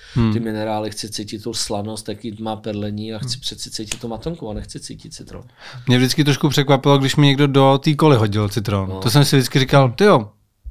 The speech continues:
Speaker 1: možná se mě měli zeptat, já jsem třeba nechtěl
Speaker 2: Právě.
Speaker 1: kolu s citronem,"
Speaker 2: Já to
Speaker 1: no.
Speaker 2: vůbec, já to nenávidím.
Speaker 3: Hmm.
Speaker 1: Jako u té vody by mi to asi nevadilo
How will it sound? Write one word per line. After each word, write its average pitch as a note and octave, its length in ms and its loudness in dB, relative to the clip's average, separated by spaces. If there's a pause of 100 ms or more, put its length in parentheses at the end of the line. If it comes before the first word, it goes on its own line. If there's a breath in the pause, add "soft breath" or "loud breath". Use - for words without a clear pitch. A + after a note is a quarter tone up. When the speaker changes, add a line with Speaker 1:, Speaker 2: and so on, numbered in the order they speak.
(140)
Speaker 1:
možná B2+ 260 4
se C#3+ 120 0
mě D3+ 80 6
měli D#3 180 6
zeptat, F3 280 2
já A#2 140 0
jsem B2 140 -2
třeba C#3 160 2
nechtěl D3 200 0
Speaker 2:
Právě. C#3 120 2
Speaker 1:
kolu A#2+ 160 4
s G2+ 60 -6
citronem," G#2+ 380 -2
Speaker 2:
Já G#2 80 2
to G#2 60 0
Speaker 1:
no. A2+ 60 2
Speaker 2:
vůbec, A2 360 0
já A#2 80 0
to C3 80 2
nenávidím. A2 480 2 (220)
Speaker 3:
Hmm. A#2+ 180 -8 (200)
Speaker 1:
Jako E3 180 6
u F3+ 40 8
té G3 120 6
vody D3+ 220 8
by E3 100 8
mi E3 60 6
to E3+ 100 4
asi D#3+ 160 4
nevadilo D3 560 6